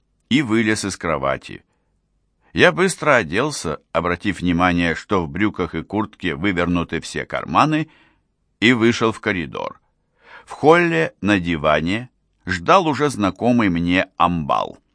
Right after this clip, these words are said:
«Машка где?» спросил он. Я кивнул на номер. Амбал выругался, встал и пошёл к распахнутой настежь двери.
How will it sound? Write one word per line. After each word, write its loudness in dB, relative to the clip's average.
«Машка 4
где?» 0
спросил -4
он. -4
Я 2
кивнул 0
на 2
номер. -4
Амбал 4
выругался, 0
встал 2
и -4
пошёл -2
к -12
распахнутой -2
настежь -4
двери. -6